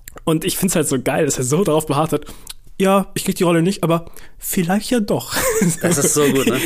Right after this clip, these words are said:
Speaker 1: "Ich will die Rolle." <laughs> So. Und das ist, das sind so viele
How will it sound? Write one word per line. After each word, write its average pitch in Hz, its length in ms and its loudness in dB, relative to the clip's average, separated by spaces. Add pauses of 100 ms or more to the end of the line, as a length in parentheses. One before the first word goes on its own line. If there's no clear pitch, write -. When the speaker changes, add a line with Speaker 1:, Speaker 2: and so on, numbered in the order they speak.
(180)
Speaker 1:
"Ich 190 260 0
will 254 120 4
die - 100 -2
Rolle." 117 460 -4
<laughs> - 260 -2
So. - 180 -2 (460)
Und 165 160 0
das 185 160 2
ist, 208 300 -2
das 180 300 -4
sind 175 120 0
so 170 260 0
viele 240 600 0